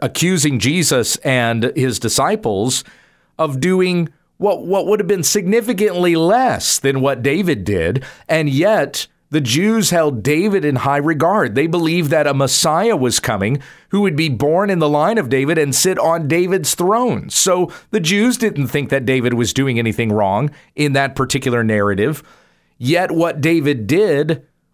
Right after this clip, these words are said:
was even greater. It was, it was a deliberate going against what the law says, because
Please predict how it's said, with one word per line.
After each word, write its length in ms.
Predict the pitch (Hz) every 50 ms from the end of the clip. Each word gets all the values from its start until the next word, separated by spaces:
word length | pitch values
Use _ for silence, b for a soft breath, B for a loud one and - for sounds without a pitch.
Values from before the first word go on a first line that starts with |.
| _
was 240 | - 143 156 135 -
even 480 | 156 156 143 139 147 131 127 123 107 - _ - 131
greater. 480 | 123 101 110 123 143 165 202 180 139 131
It 160 | - 170 180
was, 200 | 175 180 151 -
it 180 | - 147 180 170
was 220 | 160 160 143 143
a 160 | 156 151 135
deliberate 880 | 123 104 90 139 135 131 143 175 233 285 277 247 240 208 180 147 - - - - _ _ - 123
going 340 | 107 139 165 180 175 170 151
against 480 | 143 135 117 110 160 175 165 156 - 135
what 220 | 139 147 147 147
the 100 | - 131
law 240 | 127 131 135 127 120
says, 480 | 113 - - 226 220 147 104 - - -
because 500 | - 143 131 - 147 151 139 127 117